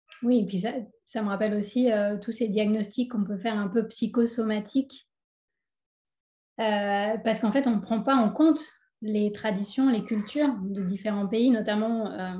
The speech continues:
toutes ces cultures qui sont très reliées à la nature, au cycle, aux saisons, et qui disent que voilà, tu peux pas être toujours en mode warrior, actif, hyperactif,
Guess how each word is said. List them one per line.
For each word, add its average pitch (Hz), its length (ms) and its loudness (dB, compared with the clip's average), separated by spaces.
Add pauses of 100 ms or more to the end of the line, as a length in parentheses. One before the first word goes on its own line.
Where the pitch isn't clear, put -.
toutes 214 120 -10
ces 202 140 -6
cultures 262 340 0
qui - 100 -10
sont 196 300 -6
très 233 240 -2
reliées 202 240 0
à 202 60 0
la 185 100 -2
nature, 190 460 0
au 208 100 -2
cycle, 247 440 -2
aux 202 60 -4
saisons, 240 500 0
et 190 120 -6
qui 190 140 -12
disent 233 240 -2
que 190 80 -4
voilà, 214 340 -2
tu - 140 -20
peux 202 140 -6
pas 254 180 4
être 214 100 -4
toujours 220 320 0
en 208 80 -2
mode 208 260 -2
warrior, 202 580 -2
actif, 226 500 -10
hyperactif, 202 600 -4